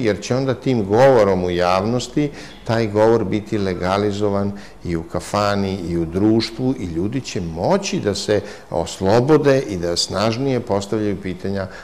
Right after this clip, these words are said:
koja smatraju da su za njih važna. Tako da ja vidim u stvari izbor kao izbor između dosadašnje politike i jedne njoj suprotne politike.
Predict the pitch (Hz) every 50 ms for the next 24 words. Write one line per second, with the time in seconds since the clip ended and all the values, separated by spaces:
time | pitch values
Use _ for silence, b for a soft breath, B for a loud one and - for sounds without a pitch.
0 | B B - - 90 92 87 - - 87 85 80 80 - 87 90 90 87 82 87
1 | 85 - 95 87 90 85 82 80 78 78 - - - 76 67 67 69 - - -
2 | 76 80 80 B B B B B - - - - - 185 170 170 165 156 156 156
3 | 151 156 143 135 127 117 - - 127 127 131 131 131 - - 123 117 120 120 120
4 | 127 127 117 117 113 - - 117 113 110 110 113 117 110 104 104 98 101 101 92
5 | 82 - 82 80 - 143 - - 160 143 131 135 131 - - - 113 117 113 110
6 | 107 104 98 - 117 110 - - 117 110 - B B B B B - 113 107 101
7 | 98 98 104 202 196 196 98 185 - - - 156 - - - - - - - -
8 | - - - - - - - - - -